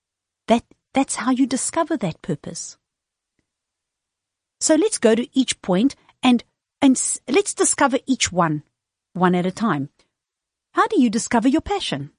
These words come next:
You ask yourself a question, "Well, what is my passion?" <clears throat> To find your passion, you gotta ask yourself things like, "What makes me cry? What makes me sing?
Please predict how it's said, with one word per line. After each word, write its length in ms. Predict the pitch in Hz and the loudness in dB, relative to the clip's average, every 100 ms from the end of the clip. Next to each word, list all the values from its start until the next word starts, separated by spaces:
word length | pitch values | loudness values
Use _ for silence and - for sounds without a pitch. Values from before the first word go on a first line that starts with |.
| _ _ _ - | _ _ _ -2
You 180 | 277 - | 0 2
ask 220 | 208 - | 0 -2
yourself 240 | 240 269 | -2 -4
a 60 | - | -2
question, 340 | 349 - 202 | -4 -2 0
"Well, 180 | 202 190 | 0 0
what 200 | 175 202 | 0 4
is 200 | 302 - | 2 2
my 120 | 330 | -2
passion?" 500 | - 160 - - - _ _ - | -2 -8 -8 -12 -16 _ _ -2
<clears throat> 280 | 247 - 247 | -2 0 2
To 240 | 247 170 _ _ _ _ _ _ _ _ _ _ _ _ _ _ _ _ _ _ _ _ _ _ _ - 349 | 2 2 _ _ _ _ _ _ _ _ _ _ _ _ _ _ _ _ _ _ _ _ _ _ _ -2 -2
find 260 | - 494 | 0 -2
your 80 | 453 | 0
passion, 540 | - 226 202 196 170 - _ _ - | 2 2 2 -2 -4 -6 _ _ -8
you 240 | 302 339 | 0 2
gotta 240 | 403 294 - | 2 2 0
ask 320 | 196 214 - | -2 -2 -4
yourself 380 | 202 - 165 165 | -4 -2 -4 -4
things 340 | - 190 170 | -4 -2 -2
like, 440 | 160 151 147 - - _ - | -4 -10 -14 -18 -20 _ -4
"What 300 | 339 - 233 | -4 -2 -2
makes 280 | 226 - | -2 -4
me 120 | 220 196 | -4 -4
cry? 500 | - 180 - - - _ _ _ _ _ _ _ _ _ _ _ - | -6 -8 -8 -16 -20 _ _ _ _ _ _ _ _ _ _ _ -8
What 180 | 415 | 0
makes 280 | 381 370 - | 2 2 0
me 100 | 381 | 0
sing? 460 | - - 359 160 | 0 0 0 0